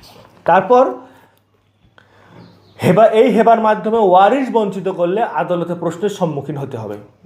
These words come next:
মানে এই যে আপনি হেবা করে গেলেন, কেউ জানলো না, হস্তান্তর আপনি করে দেন নাই, সেক্ষেত্রে আদালতে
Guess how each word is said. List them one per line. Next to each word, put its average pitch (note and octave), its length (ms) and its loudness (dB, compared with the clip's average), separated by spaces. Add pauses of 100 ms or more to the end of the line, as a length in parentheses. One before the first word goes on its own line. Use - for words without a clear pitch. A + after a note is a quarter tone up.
(120)
মানে B2+ 140 -10 (180)
এই F3 160 2
যে F3 60 2 (100)
আপনি D3+ 200 -6
হেবা C#3+ 220 2
করে C#3+ 200 -2
গেলেন, C#3 260 -4
কেউ E3+ 120 4 (100)
জানলো C#3+ 320 2
না, A#2 60 -6 (540)
হস্তান্তর D#3 520 0
আপনি D#3 180 -6
করে C#3+ 200 2
দেন B2+ 180 0
নাই, E3+ 100 -6 (180)
সেক্ষেত্রে - 380 -8 (100)
আদালতে B2+ 300 -6